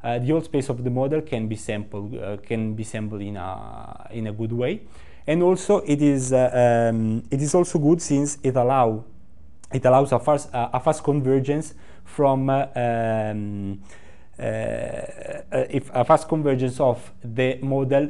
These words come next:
to the, uh, <clears throat> to this model, at least, uh, where the compatibility is, uh, is high. Okay, it, uh, uh, it is a good way to, um, uh, to avoid, to avoid the contribution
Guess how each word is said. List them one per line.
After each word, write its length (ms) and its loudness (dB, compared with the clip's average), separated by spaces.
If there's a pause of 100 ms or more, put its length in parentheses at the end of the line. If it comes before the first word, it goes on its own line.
(100)
to 180 -2
the, 1000 -2 (640)
uh, 60 -12 (800)
<clears throat> 260 -4
to 220 0
this 220 0
model, 360 6
at 160 0
least, 300 -2
uh, 160 2
where 400 2
the 140 2
compatibility 800 0 (220)
is, 160 -4
uh, 500 0
is 180 -4
high. 360 -6 (220)
Okay, 280 -4
it, 380 -4
uh, 180 2 (460)
uh, 220 2
it 140 0
is 100 2
a 80 6
good 180 4
way 260 6
to, 420 0
um, 1400 0 (520)
uh, 640 -6
to 200 6
avoid, 640 6
to 140 2
avoid 180 4
the 80 2
contribution 880 -4